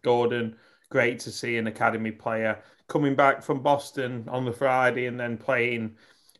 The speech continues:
uh, like, a Premier League team on the Sunday. Fantastic. And let's hope he goes on and plays a lot more games, particularly playing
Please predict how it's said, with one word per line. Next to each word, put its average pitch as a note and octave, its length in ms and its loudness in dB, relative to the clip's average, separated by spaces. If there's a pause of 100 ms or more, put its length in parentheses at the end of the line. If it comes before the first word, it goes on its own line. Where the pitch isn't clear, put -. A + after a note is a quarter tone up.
uh, A#2+ 180 0
like, A2 220 -6
a - 20 -20
Premier A#2 320 -2
League A2+ 220 -4
team A2 280 -4
on G#2 60 -8
the G#2 80 -10
Sunday. G#2+ 400 -8
Fantastic. G#2 760 -8
And G#2+ 100 -10
let's G2+ 140 -8
hope A2+ 200 -4
he G#2+ 60 -10
goes G#2+ 180 -8
on G#2+ 120 -4
and G2+ 100 -10
plays G#2 260 -6
a G#2+ 60 -10
lot G#2+ 220 -4
more G2 200 -6
games, G2+ 380 -6
particularly C3 580 -4
playing A2 440 -2